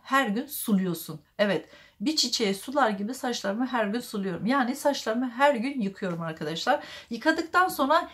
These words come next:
yeniden şekillendiriyorum. İşte, e, saç bakım yağımı uyguluyorum, köpüğümü uyguluyorum, kurutmaya bırakıyorum. Bitti, bu kadar. Bakın şu anda ne kadar sağlıklı ve kendimi de gerçekten iyi hissediyorum. Yani, e,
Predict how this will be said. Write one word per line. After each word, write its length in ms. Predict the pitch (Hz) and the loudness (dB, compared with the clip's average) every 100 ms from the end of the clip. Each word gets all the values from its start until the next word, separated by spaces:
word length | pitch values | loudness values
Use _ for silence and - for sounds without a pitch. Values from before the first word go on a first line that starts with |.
| - 185 | -8 -2
yeniden 500 | 190 294 330 302 277 | 0 0 4 4 4
şekillendiriyorum. 1000 | - 214 208 196 180 175 165 170 202 | 2 -2 0 -2 0 -4 -4 -4 -4
İşte, 340 | 233 - 214 208 - - - | -4 0 0 0 -6 -12 4
e, 240 | 196 208 | 4 4
saç 420 | 202 240 240 - | 2 0 0 0
bakım 240 | 202 208 196 | -2 2 2
yağımı 360 | 190 165 170 | 2 0 -2
uyguluyorum, 560 | 220 269 285 254 254 262 | -2 0 0 2 0 0
köpüğümü 420 | 320 320 254 208 | -2 0 -2 0
uyguluyorum, 540 | 240 262 269 269 269 | -2 0 0 2 0
kurutmaya 500 | 269 311 240 214 202 | 0 -2 0 0 2
bırakıyorum. 560 | 277 294 - 294 311 277 | 4 4 4 0 0 -2
Bitti, 320 | 277 - 220 | -2 -2 -4
bu 80 | 277 | -4
kadar. 400 | - 240 170 185 | -4 -2 0 0
Bakın 200 | 262 311 | -2 -4
şu 180 | - 330 | -2 0
anda 180 | 294 311 | 0 0
ne 140 | 302 | 0
kadar 280 | 269 240 285 | 2 4 4
sağlıklı 680 | - 240 220 226 262 349 359 - - | 4 4 4 2 0 -2 -2 -16 -4
ve 140 | 220 214 | -4 2
kendimi 400 | 226 226 262 330 | 2 2 0 0
de 80 | |
gerçekten 580 | 254 285 294 240 202 214 - | 4 4 2 -6 -4 -6 -6
iyi 240 | 220 240 330 | -4 -2 -2
hissediyorum. 640 | 240 202 196 175 185 196 | -4 -4 -4 -2 0 2
Yani, 240 | 220 208 - - - - - | 4 2 -2 -18 -18 -18 0
e, 400 | 202 220 214 | 4 4 4